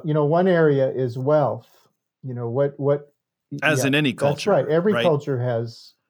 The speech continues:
Speaker 1: has weaknesses. Um, a-, and, and sin has entered into every culture. And part of what, you know, makes missionary work interesting is discerning between what, you know, what can be transformed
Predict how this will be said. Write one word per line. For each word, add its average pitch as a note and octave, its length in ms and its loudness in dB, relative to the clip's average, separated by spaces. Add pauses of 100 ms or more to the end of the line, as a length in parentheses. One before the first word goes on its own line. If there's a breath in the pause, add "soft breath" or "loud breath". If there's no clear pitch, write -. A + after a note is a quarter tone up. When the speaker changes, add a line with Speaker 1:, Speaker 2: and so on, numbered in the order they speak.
(440)
Speaker 1:
has C3+ 220 -2
weaknesses. C3 1000 -8 (100)
Um, A2 520 -12 (680)
a-, B2+ 180 -10
and, B2 200 -8
and D3 160 -2
sin G#3+ 360 2
has D#3 200 0
entered D#3+ 460 0
into G#3+ 340 0
every A#2+ 280 -2
culture. A#2+ 440 -6
And D3 140 -2
part F#3 240 4
of C3+ 260 -2
what, C#3+ 200 0 (220)
you D3+ 160 -10
know, B2+ 120 -4
makes C3+ 560 -4
missionary D3 540 -6
work A2+ 320 -8
interesting A#2+ 640 -10 (440)
is B2 320 -4
discerning C3+ 680 -4
between A#2+ 840 -6 (540)
what, C3 400 -2 (760)
you C#3+ 100 -4
know, B2+ 80 -4
what D3+ 260 -2
can D3+ 200 -4
be B2 140 -4
transformed C3+ 1120 -8